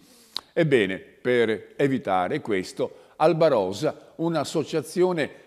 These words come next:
di persone che conoscono bene come funziona l'ordine pubblico, perché magari hanno passato un,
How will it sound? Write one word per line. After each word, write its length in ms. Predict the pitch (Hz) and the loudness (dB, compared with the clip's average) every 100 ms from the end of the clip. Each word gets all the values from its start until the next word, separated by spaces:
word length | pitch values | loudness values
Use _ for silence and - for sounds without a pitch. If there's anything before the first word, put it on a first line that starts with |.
| - | -8
di 180 | 156 170 | -4 -2
persone 480 | 165 - 190 185 | -4 -2 -2 -2
che 80 | 123 | -4
conoscono 540 | 143 165 180 - 170 170 | -4 -4 -4 -2 -2 2
bene 540 | 180 131 110 - - | 2 2 -2 -6 -8
come 260 | 143 135 120 | -4 -4 -4
funziona 560 | 127 113 147 143 127 | -6 -8 -4 -4 -2
l'ordine 440 | 120 120 110 113 117 | -2 -2 -2 -4 -4
pubblico, 460 | 120 104 104 110 | -4 -4 -4 -4
perché 260 | 98 117 135 | -8 -6 -4
magari 520 | 139 139 139 143 139 | -4 -2 -2 -2 -2
hanno 260 | 117 117 113 | -2 -4 -8
passato 960 | 127 - 147 143 135 147 107 - - | -10 -8 -6 -6 -4 -4 -6 -10 -16
un, 540 | - 147 143 139 135 | -4 -2 -2 -2 -2